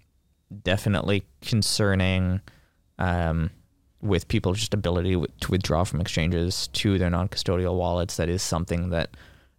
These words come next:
that is currently allowed, um, but potentially is going to create some real big hoops to jump through. It already is on some exchanges. You have to, like, sign a message to say,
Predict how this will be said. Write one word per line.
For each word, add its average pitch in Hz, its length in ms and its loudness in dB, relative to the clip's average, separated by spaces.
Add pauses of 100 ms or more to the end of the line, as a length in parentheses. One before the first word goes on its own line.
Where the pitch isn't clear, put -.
that 104 120 -2
is 87 120 -2
currently 120 680 2
allowed, 110 680 4 (200)
um, 85 560 -2 (100)
but - 180 -14
potentially 92 560 0
is 92 120 -2
going 85 260 0
to 98 80 -2
create 82 340 -2
some 98 160 0
real 87 200 0
big 82 420 -2 (220)
hoops - 340 -2
to - 80 -4
jump 87 300 0
through. 90 220 0
It 82 60 0
already 85 300 -2
is 95 220 0
on 98 120 2
some 85 200 0
exchanges. 95 420 0
You 76 60 0
have 82 100 -4
to, - 100 -8
like, - 180 -6 (440)
sign 92 340 2
a 85 60 2
message 82 600 0
to - 100 0
say, 82 500 0